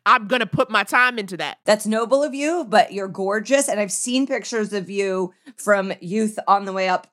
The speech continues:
Speaker 2: to bridal, and they're all beautiful.
Speaker 1: Well, that's very sweet, but nobody was really checking for me until I learned how to, you know what I mean? Get how I
Speaker 2: I
Speaker 1: learned how to
Speaker 2: yeah.
Speaker 1: put on a base,
Speaker 2: Yeah.
Speaker 1: okay?
Speaker 2: Uh-huh.
Speaker 1: And so I say that to say, like,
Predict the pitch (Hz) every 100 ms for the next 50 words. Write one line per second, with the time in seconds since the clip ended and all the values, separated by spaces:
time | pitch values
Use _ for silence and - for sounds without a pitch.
0 | - 196 180 170 160 - - 98 196 233
1 | 320 196 165 165 170 185 185 214 294 254
2 | 185 185 269 170 160 151 80 - 190 202
3 | 202 180 175 208 202 196 - 202 185 147
4 | 175 208 233 233 208 196 185 180 170 -
5 | 175 - 156 160 147 139 123 _ - 151
6 | - 175 170 190 175 175 165 160 170 -
7 | - 160 156 151 254 240 233 214 214 202
8 | 175 185 _ - _ - 190 185 170 185
9 | 170 170 151 - 180 160 143 147 101 -
10 | - - 185 196 214 220 - _ _ _
11 | 127 202 180 175 220 220 208 - 339 320
12 | 254 226 _ _ _ _ _ _ _ _
13 | 220 - 285 294 247 262 226 196